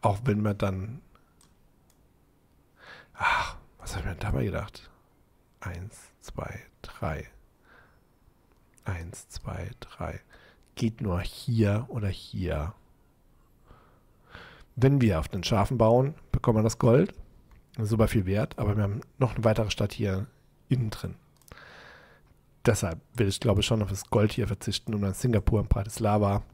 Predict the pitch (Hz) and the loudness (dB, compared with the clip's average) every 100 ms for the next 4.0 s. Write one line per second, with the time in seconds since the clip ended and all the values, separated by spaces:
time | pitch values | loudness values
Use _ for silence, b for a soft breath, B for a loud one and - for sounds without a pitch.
0 | - - _ _ _ _ _ - - - | -20 -20 _ _ _ _ _ -20 -14 -2
1 | 131 110 - 98 98 - - 107 131 - | 0 0 0 0 -2 -6 -2 -2 -4 -6
2 | - 98 - 92 - - 98 98 - - | -4 -2 -2 -6 -6 -8 -8 -10 -14 -20
3 | _ _ _ _ - 101 127 113 95 95 | _ _ _ _ -6 -2 -2 -4 -12 -14